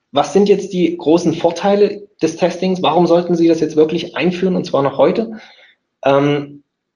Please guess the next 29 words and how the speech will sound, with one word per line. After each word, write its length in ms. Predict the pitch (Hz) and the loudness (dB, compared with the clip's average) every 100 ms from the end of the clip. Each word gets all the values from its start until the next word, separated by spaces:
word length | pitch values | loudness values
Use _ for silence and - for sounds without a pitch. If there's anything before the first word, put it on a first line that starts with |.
| _ _ _ _ _ | _ _ _ _ _
Verbesserung 480 | 151 143 170 175 175 | 0 2 4 4 4
der 100 | 165 | 2
Conversion 440 | 160 143 175 196 | 2 4 4 4
Rate, 360 | 196 226 233 - _ _ _ _ _ _ _ - | 2 0 -6 -18 _ _ _ _ _ _ _ -4
besseres 380 | 208 190 180 | 0 0 0
Verständnis 580 | 180 175 - 160 165 180 | -4 -6 -2 -4 -2 -6
für 120 | - | 0
den 140 | 143 139 | 0 2
Nutzer. 260 | 156 - | -2 -2
Sie 100 | 170 | -4
bekommen 300 | 151 147 151 | -4 -2 -2
natürlich, 600 | 147 143 156 147 147 - | 0 0 0 0 -2 -4
äh, 380 | 131 131 123 123 - | 2 4 4 0 0
durch 420 | 135 - - _ | 0 -2 -12 _
das 320 | - 135 - - | -4 -4 -6 -2
Learning 520 | 120 139 190 175 127 | 2 4 4 2 2
auch 200 | 127 - | -2 -4
von 220 | - 139 | -4 -4
scheiternden 600 | 135 139 170 175 131 127 | -2 -2 0 0 -2 -6
Tests 360 | 120 139 - - | -6 -10 -10 -2
immer 220 | 170 170 | 0 2
wieder 160 | 156 147 | 4 2
ein 80 | |
besseres 380 | 143 147 156 143 | 2 0 0 -2
Verständnis, 500 | - 131 131 139 131 | -6 -6 -2 -2 -4
wie 120 | 127 | -6
ticken 240 | 131 165 165 | -2 -2 -2
Ihre 260 | 143 131 | -2 0
Nutzer, 400 | 127 151 - 196 | 2 0 0 -6